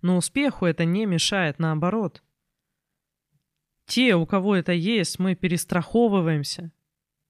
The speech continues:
Мы изучаем больше, пробуем больше, делаем больше.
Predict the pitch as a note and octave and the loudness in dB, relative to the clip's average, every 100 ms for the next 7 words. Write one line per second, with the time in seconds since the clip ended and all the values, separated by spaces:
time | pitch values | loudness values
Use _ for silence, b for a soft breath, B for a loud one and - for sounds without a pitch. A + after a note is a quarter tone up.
0 | _ _ _ _ _ _ _ _ _ _ | _ _ _ _ _ _ _ _ _ _
1 | - F3+ D#3+ F#3+ - A#3+ G3+ F3 D3+ D#3+ | 0 2 4 2 2 2 2 2 0 0
2 | C#3+ - - A3 G#3+ E3+ D#3+ D3 D3 - | -2 -4 0 0 2 0 0 0 -2 -2
3 | D3+ D3 A3 G3 E3 D#3 D3 C#3+ C3 - | -2 0 2 2 2 0 -2 -4 -6 -12